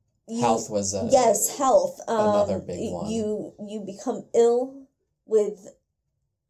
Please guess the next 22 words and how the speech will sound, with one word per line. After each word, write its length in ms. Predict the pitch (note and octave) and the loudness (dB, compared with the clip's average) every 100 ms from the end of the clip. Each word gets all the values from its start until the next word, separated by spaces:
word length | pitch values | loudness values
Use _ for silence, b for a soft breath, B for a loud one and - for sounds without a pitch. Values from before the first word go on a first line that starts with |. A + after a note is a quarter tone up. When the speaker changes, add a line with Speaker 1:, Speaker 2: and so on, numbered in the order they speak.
| - | -6
Speaker 1:
you 100 | A#3 | -2
know, 220 | G#3 G3 D#4+ | 2 2 2
any 280 | G#4+ D#4+ C4 | -2 -2 -2
kind 240 | A3+ G#3+ | -4 0
of, 220 | G3+ G3 - b b b b b - | -2 -4 -14 b b b b b 0
uh, 360 | F#3 E3+ E3+ E3+ - - _ | 2 2 4 4 2 -6 _
chronic 520 | - A3+ A#3 G#3 G3 - | -6 -4 0 -2 -2 -4
illness 840 | G#3 G#3+ G#3+ G#3+ G#3+ - - - - | -2 0 0 0 0 -2 -2 -4 -6
Speaker 2:
Mm-hmm. 120 | - | -4
Speaker 1:
or 280 | A#3 D4 - | 6 6 6
anything. 680 | A3 A3 A3+ A3+ A3 G3+ G3+ _ _ _ _ _ _ - - _ _ | 0 -8 -6 -4 -4 -6 -10 _ _ _ _ _ _ -20 -20 _ _
You 280 | G#3+ A3 A#3 | -8 -6 -6
grieve 680 | G3+ F#3+ G3 D4 A#3 G3+ F#3+ - | -8 -12 -6 -6 -6 -8 -12 -2
that 360 | G3+ G3 C#3+ - C#3+ - - | 2 2 2 -2 -10 -18 -20
you 360 | C3 G#3+ G#3+ | -12 -8 -6
miss 280 | A3 - - | -2 -2 -2
your 120 | G3+ | -6
health. 680 | - G#3 F#3 F3+ - - - _ _ | -4 4 6 6 -2 -16 -20 _ _
And 160 | G#3 A3 | -10 -8
you 160 | G#3 | -4
Speaker 2:
Mm-hmm. 120 | G#3+ G#3+ | -4 -2
Speaker 1:
miss, 580 | A#3 - - - - | -2 0 0 0 -4